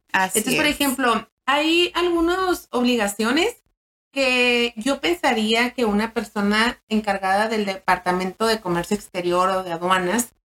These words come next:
Speaker 2: tal vez no se va a dar cuenta si no le dicen. Por
Speaker 1: Así
Speaker 2: ejemplo, un
Speaker 1: es.
Speaker 2: cambio de socios accionistas.
Speaker 1: No se va a dar cuenta.
Speaker 2: No se va a dar cuenta, ¿no?
Speaker 1: Más
Speaker 2: Porque
Speaker 1: bien
Speaker 2: no hay algo que te alerte de eso.
Speaker 1: Sí, no, o sea, y realmente, co-,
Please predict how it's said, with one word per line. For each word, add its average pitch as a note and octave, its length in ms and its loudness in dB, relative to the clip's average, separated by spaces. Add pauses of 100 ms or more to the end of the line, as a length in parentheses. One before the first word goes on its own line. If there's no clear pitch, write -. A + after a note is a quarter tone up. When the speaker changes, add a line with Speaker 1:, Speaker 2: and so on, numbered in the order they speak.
(300)
Speaker 2:
tal A3+ 140 2
vez C#4+ 140 0
no C4 100 0
se B3 140 -4
va G3+ 140 2
a F#3+ 40 0
dar F3+ 220 -4
cuenta G#3 360 0
si G3+ 140 -2
no F3 140 0
le E3 160 0
dicen. G#3+ 640 -2
Por G#3+ 80 2
Speaker 1:
Así A#3+ 100 2
Speaker 2:
ejemplo, C4+ 320 2
un D4+ 60 -2
Speaker 1:
es. D4 60 -6
Speaker 2:
cambio F4 280 0
de D4+ 100 -2
socios B3 360 -2
accionistas. G3 680 -2 (100)
Speaker 1:
No B3 180 0
se B3 120 -2
va G#3 80 0
a - 20 2
dar F3+ 180 0
cuenta. G#3+ 320 -2
Speaker 2:
No A3 140 2
se B3 160 -4
va A#3+ 160 0
a A#3+ 100 0
dar A#3 160 -6
cuenta, C4+ 380 -2
¿no? A#3+ 260 0 (140)
Speaker 1:
Más G#3+ 160 0
Speaker 2:
Porque C4+ 140 -2
Speaker 1:
bien C4 100 2
Speaker 2:
no B3+ 40 2
hay B3+ 120 2
algo D4 260 -2
que E4+ 80 0
te A#3+ 140 -2
alerte A#3 500 0
de G#3 320 2
eso. B3 280 0
Speaker 1:
Sí, C#4+ 180 2
no, C#4 240 0
o B3+ 60 -2
sea, C4 120 -4
y C4 200 -2
realmente, D4 1000 0
co-, C4 220 0